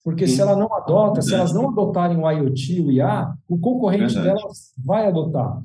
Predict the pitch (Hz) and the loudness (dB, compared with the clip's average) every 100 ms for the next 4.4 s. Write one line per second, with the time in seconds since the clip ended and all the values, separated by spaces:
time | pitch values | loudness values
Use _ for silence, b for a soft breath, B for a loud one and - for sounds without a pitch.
0 | - _ - 147 202 214 202 185 202 202 | -14 _ -6 0 2 2 0 0 0 0
1 | 214 214 180 233 170 220 233 190 185 180 | 0 -2 0 0 0 -2 -2 -4 -2 0
2 | 131 - 160 147 139 - 143 151 170 220 | 0 4 4 2 -2 -4 -4 0 0 0
3 | 220 180 - 175 165 143 156 160 143 151 | -2 -4 0 0 2 0 0 0 0 -2
4 | 175 151 117 104 | 0 0 0 -2